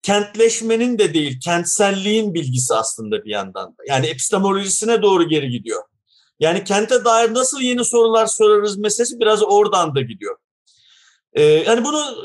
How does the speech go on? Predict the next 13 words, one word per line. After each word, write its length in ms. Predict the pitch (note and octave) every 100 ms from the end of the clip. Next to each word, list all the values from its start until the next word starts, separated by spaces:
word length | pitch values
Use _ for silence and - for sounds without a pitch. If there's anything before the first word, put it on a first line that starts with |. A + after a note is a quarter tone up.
| F#3+
ayrıntılandıracağım 1040 | F#3+ A#3 C#4 C4 C4+ C#4+ C#4 C4 C#4+ C4+ G#3+
biraz 340 | G3 F3+ D#3+
daha 240 | F3+ C4 C#4+
ama 280 | B3 C#4 C#4
bir 60 | D4+
şey 260 | D#4 D4
daha 180 | A#3+ C#4
eklemek 460 | G#3+ - D#3+ C#3 C3
istiyorum. 420 | - C#3 C#3 D3
Bizim 260 | D#3 D4 D#4+
bulunduğumuz 800 | E4 B3 F#3+ F3+ E3+ D#3 - -
coğrafya, 420 | E3 D3 C3+ C3
şimdi 300 | E3 A3+ G#3